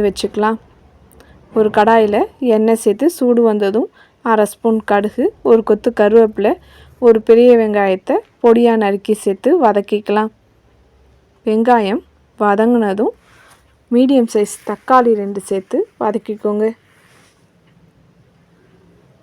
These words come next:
ஜஃபா கிரியேஷன்ஸோட வீடியோஸ்லாம் உங்களுக்கு பிடிச்சிருந்தா லைக் பண்ணுங்க, ஷேர் பண்ணுங்க, கமெண்ட் பண்ணுங்க,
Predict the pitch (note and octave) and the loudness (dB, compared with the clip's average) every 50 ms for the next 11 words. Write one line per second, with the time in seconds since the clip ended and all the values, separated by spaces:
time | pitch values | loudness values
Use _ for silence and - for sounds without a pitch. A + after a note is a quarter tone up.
0 | _ _ - G#3 G#3 G3 C#4 C4+ C4+ C#4 C#4 C4 A#3 A#3 - A3+ G#3 G#3 - G3+ | _ _ -6 -6 -4 0 0 -2 0 2 2 2 2 0 -2 -6 -8 -6 -4 -4
1 | G3 G3+ C4 F#4+ - C#4 C4 B3 A#3 B3+ B3 A#3 A#3 - A#3+ A#3 A3+ A3+ G#3+ G#3 | -2 -2 -2 -2 -2 -2 -2 0 2 2 2 2 2 0 -2 -2 0 0 -2 -4
2 | G3+ G3 - F#3+ - G#3 G3 - - - G#3+ G3+ G3 G3 G3+ C#4 G4+ G4 E4+ C4 | -4 -4 -8 -6 -4 -6 -6 -6 -8 -8 -6 -6 -4 -4 -2 -4 -2 -2 -4 -2
3 | G#3+ G#3 G3+ G#3 - _ - A3 G#3+ G#3+ G#3 G#3 A3+ D#4 F4 - - - A3 G#3+ | -2 -2 -4 -4 -6 _ -2 -2 -2 -2 -2 -2 -2 -2 -4 -4 -4 -4 -2 -2
4 | G#3+ A3 A#3 - A3 G#3 G3+ G#3 A#3+ E4 - - G#3+ G3+ G#3+ A3 A3+ A3+ - G#3+ | -2 -4 -4 -4 -4 -4 -2 -4 -4 -4 -4 -4 -4 -2 -2 -4 -4 -4 -4 -4
5 | G#3 G3+ G3+ G3+ A3+ F#4 | -4 -4 -4 -4 -4 -6